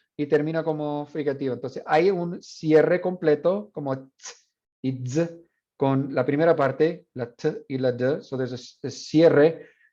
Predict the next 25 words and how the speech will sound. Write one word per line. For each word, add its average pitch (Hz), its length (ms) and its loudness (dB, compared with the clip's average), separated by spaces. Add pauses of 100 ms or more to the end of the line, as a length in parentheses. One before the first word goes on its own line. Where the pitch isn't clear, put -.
(120)
con 139 540 0
la 135 140 2
lengua 156 420 4
contra 147 280 0
los 131 160 2
dientes. 131 540 0 (200)
Ts, - 340 -20 (180)
z. 131 320 -4 (500)
Y 143 120 2
luego 202 380 8
el 165 160 4
aire 208 260 8
cuando 175 240 0
sale, 208 320 4
no 180 100 -2
sale 190 260 0
como 180 180 -4
una 170 80 -2
explosión 165 640 -2
de 160 120 2
aire, 127 360 -4 (360)
como 135 180 -6
en 139 80 -4
las 127 100 0
oclusivas. 123 640 -6